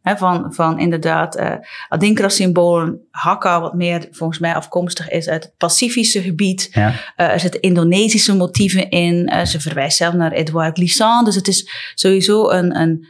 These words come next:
Speaker 1: mix van allerlei culturele referenties. Maar ook in de vorm heb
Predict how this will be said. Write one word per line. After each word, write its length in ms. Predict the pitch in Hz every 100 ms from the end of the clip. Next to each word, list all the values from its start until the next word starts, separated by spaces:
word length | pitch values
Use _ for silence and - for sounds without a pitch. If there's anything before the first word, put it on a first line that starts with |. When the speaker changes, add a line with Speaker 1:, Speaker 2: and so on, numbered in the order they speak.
| _
Speaker 1:
mix 640 | 180 214 254 262 - - - _ _
van 240 | - 180 -
allerlei 360 | 269 262 202
culturele 480 | 185 185 180 180 175
referenties. 800 | 170 175 180 180 220 262 320 - - - - - -
Maar 180 | 190
ook 180 | 214 233
in 140 | 240 196
de 80 |
vorm 400 | 175 214 262 277 330 - -
heb 100 | -